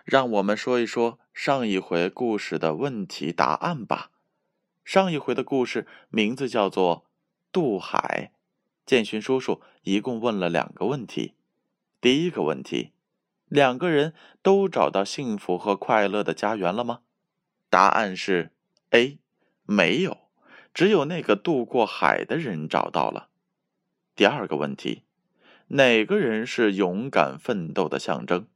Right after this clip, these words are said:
答案是 B，渡过海的那个人。小朋友们，你们答对了吗？接下来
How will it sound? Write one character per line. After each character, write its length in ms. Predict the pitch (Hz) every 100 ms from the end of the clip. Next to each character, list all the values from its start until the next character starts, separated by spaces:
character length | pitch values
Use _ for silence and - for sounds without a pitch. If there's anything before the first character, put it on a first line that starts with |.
| _ _ _ _ _ _
答 140 | 104 -
案 280 | 101 90
是 340 | 87 92 80 - _ _ _ _ _ _ -
B， 340 | 165 - _ _ _ _ _ _ _ -
渡 240 | 220 151
过 240 | - 156
海 440 | 107 - 71 - -
的 120 | -
那 160 | 117 160
个 120 | 69
人。 220 | 53 50 _ _ _ _ _ _ -
小 220 | - 95
朋 160 | - 107
友 100 | 110
们， 180 | 101 - _ _ _ -
你 200 | 95 87
们 220 | 117 147 _ _ _
答 220 | - 80
对 200 | 87 110
了 80 | 104
吗？ 200 | 98 101 _ _ _ _ _ _ _ _
接 120 | -
下 140 | 113 101
来 260 | 92 87